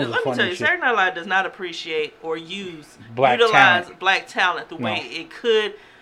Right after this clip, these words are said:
Speaker 2: But they so, they so scared to use black talent, and, you know, they always, like, uh, kibosh it,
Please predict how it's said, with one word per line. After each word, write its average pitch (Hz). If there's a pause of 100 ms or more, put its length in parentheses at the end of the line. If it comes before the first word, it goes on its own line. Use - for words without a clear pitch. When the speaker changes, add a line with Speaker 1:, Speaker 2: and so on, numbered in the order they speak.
(200)
Speaker 2:
But 175
they 208
so, 247
they 226
so 247
scared 233 (640)
to 214
use 220
black 190
talent, 202
and, 165
you 214
know, 196
they 196
always, 202
like, 165
uh, 160 (1120)
kibosh 226
it, 240